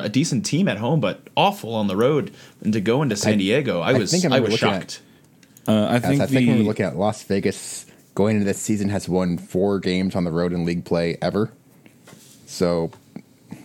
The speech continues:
Speaker 2: oof.
Speaker 3: Yeah.
Speaker 1: Yeah, that's crazy.
Speaker 3: I, I think it's a combination of a couple things. Uh, the shot total is a little deceiving.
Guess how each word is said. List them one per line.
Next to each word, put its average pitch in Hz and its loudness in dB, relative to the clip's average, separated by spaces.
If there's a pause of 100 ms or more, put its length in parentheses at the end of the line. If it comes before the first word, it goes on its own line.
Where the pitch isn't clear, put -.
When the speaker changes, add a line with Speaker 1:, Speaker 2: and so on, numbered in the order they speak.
(320)
Speaker 2:
oof. - -4 (100)
Speaker 3:
Yeah. 87 -6 (840)
Speaker 1:
Yeah, 127 -4
that's - -10
crazy. - -16 (840)
Speaker 3:
I, 104 2
I 113 4
think 139 2
it's 117 0
a 113 2
combination 104 2
of 92 4
a 90 6
couple 92 2
things. 95 2
Uh, 90 4
the 90 0
shot 113 2
total 107 4
is 87 0
a 90 2
little 95 2
deceiving. 95 2